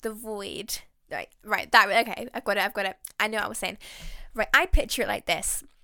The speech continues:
So when we do not spend time with God, I feel like part of us just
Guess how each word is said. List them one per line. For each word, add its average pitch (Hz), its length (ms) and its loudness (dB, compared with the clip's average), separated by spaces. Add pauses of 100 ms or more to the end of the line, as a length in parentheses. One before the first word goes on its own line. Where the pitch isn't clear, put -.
(140)
So 247 400 0
when 269 240 2
we 381 160 0
do 285 120 -2
not 233 140 0
spend - 220 -2
time 170 160 -6
with 185 100 -10
God, - 280 -2 (760)
I - 80 -2
feel 277 420 2
like 240 300 -2 (280)
part - 260 0
of 240 160 -4
us 196 300 -2
just - 380 -6